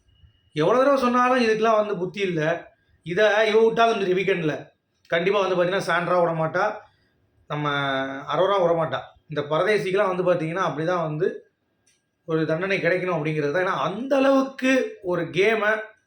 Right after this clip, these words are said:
மேனிபுலேட் பண்ணி, யூஸ் பண்ணி, விளையாடி, ஒரு எமோஷனலா, ம், ஒருத்தவங்க வந்து விளையாடுறாங்க அப்படின்னா, இவனை தவிர எதுவுமே இல்ல. பாரதிக்கு அது புரியுது, புரியாமலாம் இல்ல. சின்ன குழந்தை இல்ல பார்வதி. அவ அழகா சொல்றாளே, "டேய்,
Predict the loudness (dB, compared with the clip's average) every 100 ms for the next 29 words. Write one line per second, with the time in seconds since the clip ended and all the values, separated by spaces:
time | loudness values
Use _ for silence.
0 | _ -6 -2 0 0 -2 -2 -2 -8 -6
1 | -8 -8 -8 -8 -8 -4 0 0 2 0
2 | -2 -6 -12 _ _ _ _ -4 -2 0
3 | 2 0 -2 -4 0 0 -2 -10 _ _
4 | -10 -10 -12 -18 _ _ _ _ _ _
5 | _ _ _ -8 -2 -2 -2 0 0 2
6 | 0 -2 -4 -4 -4 -4 -10 _ _ -6
7 | -4 0 2 2 0 -2 -2 0 0 0
8 | 0 0 0 0 -2 -2 -2 0 -4 -8
9 | -12 _ _ _ _ 0 2 2 2 0
10 | -2 -4 -2 2 2 2 0 0 0 0
11 | 0 -4 -10 _ _ -4 0 2 2 2
12 | 2 2 2 0 0 2 2